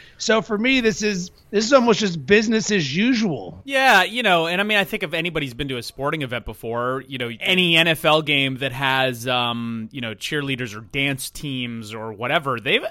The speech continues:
Speaker 2: I mean, honestly, these, the Monster Girls are more covered up than most of those dance teams. So I don't know. I, look,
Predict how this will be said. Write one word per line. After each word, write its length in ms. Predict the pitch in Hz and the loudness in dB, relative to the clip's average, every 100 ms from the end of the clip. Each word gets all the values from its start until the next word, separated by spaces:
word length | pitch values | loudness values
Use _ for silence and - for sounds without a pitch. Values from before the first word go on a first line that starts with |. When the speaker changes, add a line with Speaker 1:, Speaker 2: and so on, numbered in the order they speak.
| - | -12
Speaker 2:
I 180 | - 180 | -4 0
mean, 180 | 190 170 | 2 4
honestly, 400 | 202 277 - 139 | 4 2 -2 -6
these, 260 | 127 120 | -8 -12
the 260 | 113 143 131 | -8 -4 -2
Monster 360 | 139 214 - 139 | 0 -2 -2 -6
Girls 260 | 131 117 | -4 -6
are 80 | 123 | -6
more 160 | 131 135 | -6 -6
covered 300 | 151 127 139 | -6 -4 -4
up 160 | - | -4
than 140 | 131 123 | -6 -6
most 280 | 127 - | -6 -6
of 120 | 135 110 | -8 -4
those 200 | 123 110 | -6 -4
dance 300 | 120 175 - | -4 -4 -6
teams. 340 | 123 110 117 | -8 -8 -4
So 220 | 165 139 - - - - | 0 0 -2 -20 -14 -2
I 120 | - | 0
don't 240 | 254 143 | 0 -2
know. 300 | 120 120 120 | -2 -2 -2
I, 240 | - 247 220 | 0 0 0
look, 260 | 220 160 | 0 -2